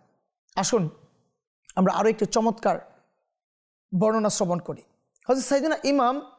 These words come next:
হাসান মুজতবা রাদিয়াল্লাহু তাআলা আনহু বলেন উপদেশ দিতে গিয়ে, "যদি কেউ আমার এক কানে গালি দেয়, যদি কেউ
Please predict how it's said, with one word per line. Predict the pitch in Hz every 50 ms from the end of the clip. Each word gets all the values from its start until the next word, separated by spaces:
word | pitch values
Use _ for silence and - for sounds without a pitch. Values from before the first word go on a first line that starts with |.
| _ _ _ _ _ _ _ _
হাসান | - - 254 - - 311 294 262
মুজতবা | 220 233 208 202 220 - 269 226 269 277 277
রাদিয়াল্লাহু | 240 233 214 226 247 233 233 233 240
তাআলা | 240 247 220 208 214 220
আনহু | 214 - 196 196 202 220 214
বলেন | 170 170 190 190 185 185 190 220 254 269 262 - _
উপদেশ | - 214 - - 220 185 214 208 180
দিতে | 165 185 151 185 175
গিয়ে, | 165 180 170 180 220 262 285 - - _ _ _ _ _ _ _ _ _ _ _ _ _ _ _ _ _ 190
"যদি | 180 269 311 269 349 -
কেউ | - - 311 277
আমার | 247 226 247 247 269 262 262 - -
এক | - 277 294 294 294 - -
কানে | - 247 233 214 220 233 254 277 302 320 330 330 - - _ _ _ _ _ _ _ _ 233 - 190 185 170
গালি | 233 214 233 294 302 311 294
দেয়, | 208 - - - - - - _ _ _ _ _ _ _ _ _ _ _ _ _ _ _ _ _ - 165
যদি | 160 320 339 285 339 320
কেউ | - - 185 -